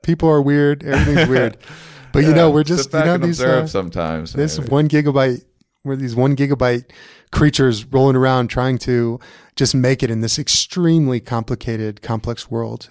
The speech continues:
Speaker 1: And, uh,
Speaker 2: So we're doing a pretty good job, really, depending on how you look at it.
Speaker 1: That's
Speaker 2: But
Speaker 1: the thing.
Speaker 2: forgive yourself.
Speaker 1: That's the thing. I think we totally should. I mean, we should just be more realistic about what we're here for and what we're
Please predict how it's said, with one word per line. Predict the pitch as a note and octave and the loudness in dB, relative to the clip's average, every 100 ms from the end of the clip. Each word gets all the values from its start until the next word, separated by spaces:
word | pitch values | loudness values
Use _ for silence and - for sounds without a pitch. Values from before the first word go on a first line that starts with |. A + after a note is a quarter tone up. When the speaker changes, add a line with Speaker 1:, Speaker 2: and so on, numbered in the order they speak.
| - | -8
Speaker 1:
And, | A2+ A2 G#2+ | -6 -6 -6
uh, | G#2+ G#2+ - _ | -8 -10 -16 _
Speaker 2:
So | - A#2 | -8 -4
we're | |
doing | B2 F3 | -2 -2
a | |
pretty | E3+ D#3 | -2 -4
good | D#3 C#3 | -2 0
job, | C#3 F#3 D#3 | 0 0 0
really, | C3+ F3 D#3+ G#3 _ - | 0 2 0 -2 _ -8
depending | C3 - B2 C3 | -4 -2 -2 0
on | B2+ | 0
how | C3 | 0
you | C3+ | 0
look | C#3 D#3+ | 0 0
at | C3+ B2 | 0 0
it. | C3+ | 0
Speaker 1:
That's | D3 D3+ - | 2 2 2
Speaker 2:
But | F3 | 0
Speaker 1:
the | D#3 | 0
thing. | F3+ | 0
Speaker 2:
forgive | F3+ E3 | 0 0
yourself. | E3+ C3 G2 F3 C#3+ | -4 -4 -4 -4 -2
Speaker 1:
That's | C3+ D3 | 0 0
the | D#3+ | 0
thing. | C#3 D#3+ | 0 0
I | A#2+ | 0
think | A2 A#2+ | -2 -2
we | B2 | 0
totally | - C3 A#2+ | 0 0 0
should. | - C3+ A#2+ | 0 0 0
I | G#2 | -2
mean, | A2+ | -4
we | A#2 | -4
should | A2 A2+ | -4 -4
just | B2 - | -4 -2
be | |
more | A#2 A2+ | -2 0
realistic | A2 A#2 A#2 - A2 | 0 0 -2 -6 -6
about | A2+ A2+ | -4 -2
what | A2+ | -2
we're | B2 G#2+ | -2 -2
here | A#2 | -4
for | - A2+ G#2 | -2 -4 -4
and | A2 | -4
what | A2+ | -6
we're | A#2+ A2 G#2+ | -4 -6 -8